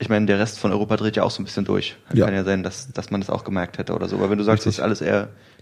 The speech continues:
Speaker 1: gechillt.
Speaker 2: Naja, also sie haben tatsächlich die gro-, also das ist nicht gechillt. Also ich glaube, die Dänen haben schon grad ein Problem,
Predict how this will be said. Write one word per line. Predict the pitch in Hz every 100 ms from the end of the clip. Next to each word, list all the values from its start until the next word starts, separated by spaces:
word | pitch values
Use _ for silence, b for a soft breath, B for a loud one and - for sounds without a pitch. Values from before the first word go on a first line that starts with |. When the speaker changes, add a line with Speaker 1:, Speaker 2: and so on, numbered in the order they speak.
| -
Speaker 1:
gechillt. | 117 - 135
Speaker 2:
Naja, | 127 147
also | - 123
sie | 120 120
haben | 135 135
tatsächlich | 117 127 147 131 -
die | 104
gro-, | 117 -
also | 110
das | 110 -
ist | 120
nicht | 151 -
gechillt. | - 151 131 -
Also | 113
ich | 104 -
glaube, | 113 120 117 107 - -
die | 113 -
Dänen | 117 143 160
haben | 143 147
schon | 147 151
grad | 151 127 127 -
ein | 120
Problem, | 127 123 117 135 143